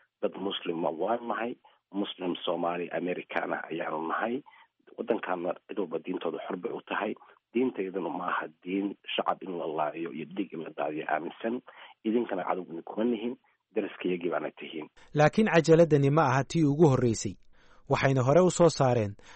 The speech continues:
Speaker 2: cajalado farsamaysan oo u gacan haadinaya dhalinyarada. Dad badan ayaana ku eedeynaya hogaamiyaasha bulshada Soomaalida iyo kuwa muslimiinta ah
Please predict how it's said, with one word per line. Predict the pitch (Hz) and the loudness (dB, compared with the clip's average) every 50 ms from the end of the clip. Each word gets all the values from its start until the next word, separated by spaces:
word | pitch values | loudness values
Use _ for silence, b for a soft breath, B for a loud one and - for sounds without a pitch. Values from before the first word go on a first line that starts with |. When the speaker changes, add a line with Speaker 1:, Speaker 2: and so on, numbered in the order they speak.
| B B - | B B 0
Speaker 2:
cajalado | - 143 127 160 156 165 190 226 220 | 0 4 6 6 6 8 8 6 6
farsamaysan | - 185 151 - - 170 180 170 165 - - 165 143 | 4 4 2 2 2 2 4 4 4 2 2 2 4
oo | 135 143 170 | 4 6 6
u | 175 | 6
gacan | 151 151 - 165 165 143 | 4 4 4 4 4 4
haadinaya | 123 131 139 143 160 147 135 143 151 | 4 4 4 4 4 6 6 6 6
dhalinyarada. | 135 127 123 123 127 123 131 139 151 139 123 - - _ _ b b b _ - - | 6 4 4 4 4 4 4 4 4 4 2 -2 -6 _ _ b b b _ 2 4
Dad | 160 156 135 | 4 6 6
badan | 143 139 147 151 135 | 6 4 4 4 4
ayaana | 131 135 135 131 131 135 123 | 4 4 4 6 4 2 4
ku | - 208 | 6 6
eedeynaya | 180 147 135 135 147 156 156 139 127 117 | 6 8 8 8 8 6 6 6 4 2
hogaamiyaasha | 123 123 131 127 123 127 127 139 156 165 - 156 | 2 2 2 2 4 4 4 6 6 4 4 2
bulshada | 135 123 127 120 - 170 160 143 | 0 0 0 2 2 4 4 4
Soomaalida | - - 139 123 123 123 123 135 160 151 139 127 | 2 2 0 2 2 2 4 4 4 4 4 2
iyo | 127 131 127 | 2 0 2
kuwa | - - 165 143 | 4 4 4 4
muslimiinta | 135 127 - - 139 131 156 175 165 - 143 | 4 2 0 0 2 4 4 4 4 2 0
ah | 113 104 98 92 | -2 -2 -2 -6